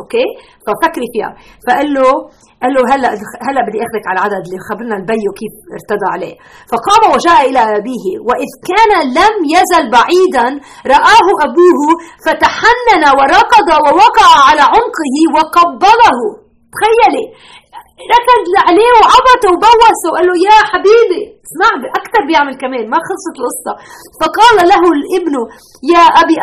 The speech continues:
أخطأت إلى السماء وقدامك، ولست مستحقا بعد أن أدعى لك ابنا." فقال الأب لعبيده:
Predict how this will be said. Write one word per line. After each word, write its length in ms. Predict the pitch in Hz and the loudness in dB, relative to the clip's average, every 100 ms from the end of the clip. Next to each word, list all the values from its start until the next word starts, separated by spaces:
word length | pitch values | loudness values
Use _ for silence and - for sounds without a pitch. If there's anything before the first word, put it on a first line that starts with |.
| 262 | -2
أخطأت 420 | - 392 - - 285 277 | -2 -4 -4 -4 -6 -4
إلى 100 | 269 | -4
السماء 400 | - 247 277 302 247 226 | -4 -2 0 0 -2 -4
وقدامك، 720 | 233 247 208 208 294 277 254 208 | -4 -8 -6 -2 0 -2 -6 -6
ولست 320 | 220 269 311 285 247 | -4 -2 -4 -8 -12
مستحقا 640 | - 214 - 349 - 220 208 269 | -10 -10 -8 -12 -8 -8 -2 -2
بعد 180 | 262 226 214 | -2 -6 -10
أن 80 | 220 - - - 294 | -12 -14 -12 -4 -2
أدعى 260 | 302 220 247 | 2 2 0
لك 160 | 277 247 | 0 0
ابنا." 440 | 247 254 233 226 - _ - - - | -2 -4 -6 -8 -12 _ -20 -16 -6
فقال 380 | - 359 427 370 302 | -4 2 2 2 0
الأب 360 | - 359 349 208 226 220 226 | 0 0 0 -4 -16 -8 -2
لعبيده: 840 | 240 - 311 320 240 247 240 _ | 0 0 0 -2 -4 -10 -14 _